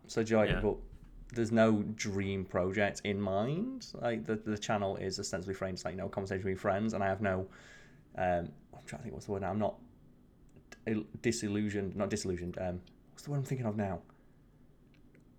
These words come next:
Speaker 1: I, I'm not so, wha-, what's the word when
Speaker 2: <laughs>
Speaker 1: someone's
Speaker 2: I can't think of what
Speaker 1: Yeah,
Speaker 2: you're thinking of.
Speaker 1: when somebody is, they think they're better than they are.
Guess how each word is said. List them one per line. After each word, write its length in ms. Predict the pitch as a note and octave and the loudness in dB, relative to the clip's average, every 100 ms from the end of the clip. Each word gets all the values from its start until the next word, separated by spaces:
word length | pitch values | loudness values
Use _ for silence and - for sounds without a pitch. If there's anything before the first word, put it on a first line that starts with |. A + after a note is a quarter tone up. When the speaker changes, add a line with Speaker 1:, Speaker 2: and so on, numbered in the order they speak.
| - - - - | -20 -20 -12 0
Speaker 1:
I, 120 | A2 - | 0 2
I'm 200 | G#2+ A2 | 2 4
not 600 | A2+ A2+ - - - - - - - - - - - | 4 2 0 -12 -10 -10 -12 -20 -20 -20 -20 -20 -20
so, 580 | - - - A#2 A2 G#2 - | -14 -8 -2 0 2 0 -2
wha-, 120 | - A2+ | -10 -8
what's 180 | C3+ - | -8 -2
the 80 | |
word 360 | C3 B2+ A2+ - | 0 0 0 -2
when 180 | A2+ A#2+ | 2 2
Speaker 2:
<laughs> 120 | C3 | 4
Speaker 1:
someone's 440 | - G#3 G3+ F#3 - | 6 6 6 4 4
Speaker 2:
I 60 | |
can't 320 | E3 D3+ E3+ E3 | 2 6 6 6
think 240 | E3 C#3 | -2 0
of 120 | A#2+ | -2
what 140 | A2 G#2 | 4 12
Speaker 1:
Yeah, 100 | B2 | 12
Speaker 2:
you're 60 | |
thinking 280 | G#2 B2+ C#3 | 10 -6 -6
of. 80 | F2+ | 6
Speaker 1:
when 220 | C3 C#3+ | 8 10
somebody 840 | C#3+ - E3 D#3+ D#3 D#3 D3 - - - | 6 4 6 8 8 8 2 0 -8 -4
is, 540 | - C3 A#2+ A2 - - - - - | 4 6 6 0 -8 -14 -20 -8 4
they 120 | B2 | 4
think 460 | - - C#3 C3 B2 | 2 4 6 6 6
they're 140 | A#2 | 6
better 320 | A2 G#2+ - | 8 6 4
than 140 | G#2 F#2 | -2 0
they 100 | F#2+ | 0
are. 300 | F2 - | 0 -4